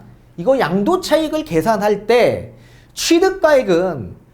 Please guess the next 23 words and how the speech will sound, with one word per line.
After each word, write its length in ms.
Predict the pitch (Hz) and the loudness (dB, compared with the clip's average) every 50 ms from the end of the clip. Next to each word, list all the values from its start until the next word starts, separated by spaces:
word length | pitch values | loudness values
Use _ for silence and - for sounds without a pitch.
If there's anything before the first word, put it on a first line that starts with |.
| _ _ _ _ _ | _ _ _ _ _
배우자 520 | - 185 220 294 320 320 - 311 311 302 | -2 0 2 4 2 2 4 2 2 2
또는 300 | 302 320 320 294 277 285 | 0 -2 -4 -4 -6 -8
직계 400 | - - 233 233 - - 285 277 | -8 -10 -12 -8 -6 -6 -6 -4
존비속의 760 | - - 247 269 277 269 294 285 254 277 240 254 247 262 254 254 | -4 -4 -4 -4 -4 -4 -4 -2 -2 -2 0 2 0 0 0 -4
취득 500 | - - 349 349 403 392 392 392 - - | -2 -2 0 2 2 0 0 -4 -8 -6
당시에 880 | - 226 247 294 302 285 - 285 277 277 294 311 330 330 320 - - - - | -4 -4 -2 -2 -2 -2 -2 0 0 2 2 2 2 0 -2 -8 -6 -2 0
따른 320 | 294 311 311 320 320 311 | 2 2 2 0 -4 -8
금액으로 800 | - - 190 185 233 240 - 190 185 196 269 311 320 330 320 320 - | -2 0 2 4 4 2 2 2 0 0 2 2 0 0 -4 -8 -16
한다라고 1000 | - - - 277 277 277 262 247 247 233 208 180 170 165 170 180 226 233 233 226 | -18 -12 -8 -8 -6 -2 0 2 4 4 4 4 2 2 0 -2 -4 -6 -6 -4
명시하고 800 | 202 165 143 160 165 - - 170 156 160 214 220 208 202 196 - | -4 -4 -4 -6 -6 -6 -6 -6 -6 -6 -8 -8 -8 -8 -8 -6
있습니다. 800 | - 180 175 - - 185 185 165 139 123 110 107 104 101 104 - - - - - - - - - | -6 -6 -4 -4 -6 -6 -4 -4 -2 -2 -2 -2 -4 -6 -10 -12 -16 -20 -20 -20 -20 -20 -4 0
따라서 680 | - 269 294 285 277 285 269 262 262 262 262 269 - - - - - | 2 4 4 4 4 4 4 4 4 4 2 0 -4 -10 -18 -20 -12
증여받은 640 | - - 214 214 277 330 349 349 330 320 302 320 302 | -4 -2 0 2 4 4 4 4 4 4 4 2 0
시점에서부터 1000 | - 294 277 - 277 277 269 269 247 254 254 226 240 240 - - 269 269 269 269 | -2 -4 0 2 2 2 4 4 4 2 2 2 0 -4 -2 2 2 2 4 2
취득가액으로 920 | 269 - - 285 320 339 349 - - - 277 269 262 247 240 220 247 262 - | 0 -4 -4 -4 -4 -4 -6 -2 0 2 4 6 4 4 2 2 -2 0 0
보는 240 | 196 185 208 240 | 0 0 0 2
게 80 | 233 - | 2 2
아니라 460 | 208 151 185 240 226 214 175 139 - 190 | 4 4 4 4 4 4 4 2 0 0
오 160 | 165 185 233 | -2 0 0
년 200 | 277 311 320 302 | 0 -2 -2 -2
이내 260 | 294 277 277 269 262 | -2 0 2 2 4
매도할 480 | 180 151 165 175 277 285 269 254 - - | 4 2 2 2 2 0 0 -2 -2 -4
경우에는 680 | 240 226 226 214 196 180 165 151 170 233 277 320 - | -6 -4 -4 -4 -4 -4 -4 -6 -6 -6 -6 -8 -10